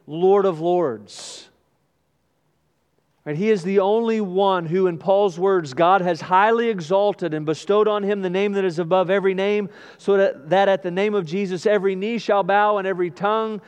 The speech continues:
shall confess on heaven, or in heaven and on earth and under the earth, that, uh, every, uh, that Jesus Christ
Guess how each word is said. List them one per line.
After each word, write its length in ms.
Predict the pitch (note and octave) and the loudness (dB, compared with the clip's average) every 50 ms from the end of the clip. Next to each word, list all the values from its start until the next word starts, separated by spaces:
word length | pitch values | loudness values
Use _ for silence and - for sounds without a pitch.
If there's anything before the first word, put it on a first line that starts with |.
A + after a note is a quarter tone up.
| - - - | -20 -20 -20
shall 300 | - - - G#3 G3+ G3 | -8 0 2 4 4 2
confess 600 | - - F3+ D#3+ - - G3+ G3+ G#3 G#3+ G3+ - | 0 -4 -8 -8 -2 2 2 4 4 2 0 -2
on 200 | F#3 F3+ F3 E3 | -4 -4 -2 0
heaven, 520 | E3 G3 G3+ G#3 G3 G3+ G#3+ G#3 G#3 F#3+ - F#3+ - | 2 4 4 4 2 0 -2 -4 -4 -8 -10 -4 -2
or 120 | F3 F3 | 0 0
in 200 | E3 G3 A#3 A#3 | 2 2 2 2
heaven 340 | G#3+ G3 G#3+ A3 A3 A3 G3+ | 2 2 2 2 2 0 -2
and 120 | F#3 F3 | -2 -4
on 260 | F3 C#3 F3+ F#3 F#3 F#3 | -2 -2 -2 -2 0 0
earth 260 | G3 G#3+ A3+ G3+ E3 | 0 2 0 0 -2
and 120 | F#3 F3 | -6 -6
under 260 | D3+ F3+ G#3+ G#3 G#3+ | -4 -4 0 0 0
the 180 | G3 G3 G3 G3 | 2 2 2 2
earth, 300 | G3 G3+ G#3 G#3+ G3 - | 4 4 4 2 0 0
that, 240 | - F#3+ F#3 F3+ - - - - - _ _ _ - | 0 0 0 -2 -6 -16 -20 -20 -20 _ _ _ -10
uh, 80 | D3+ | -8
every, 480 | C3 G#2 B2 F#3+ G#3 A3+ A3+ G#3+ A3+ - | -6 -2 0 2 2 2 2 2 -2 -2
uh, 140 | - E3+ D#3 | 0 -2 -2
that 180 | D3+ E3+ E3 | 0 -2 -2
Jesus 340 | D#3 D3 A3 B3 A3 A3+ G#3+ | 0 -2 -2 -2 -2 -4 -6
Christ 500 | - - G#3 G3 G3 G3 F3+ - - - | -6 -2 0 0 0 0 -2 -6 -14 -20